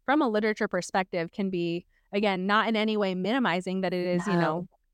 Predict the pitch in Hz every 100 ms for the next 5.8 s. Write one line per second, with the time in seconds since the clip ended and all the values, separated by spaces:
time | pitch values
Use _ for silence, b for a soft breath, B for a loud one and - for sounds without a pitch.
0 | _ - - 254 196 - - 247 - 185
1 | 185 226 208 202 202 180 185 185 175 180
2 | - 190 175 180 - b b b b 214
3 | 196 220 233 214 196 214 214 190 - -
4 | 202 - - - 196 - - 214 202 208
5 | 185 202 196 175 180 156 - -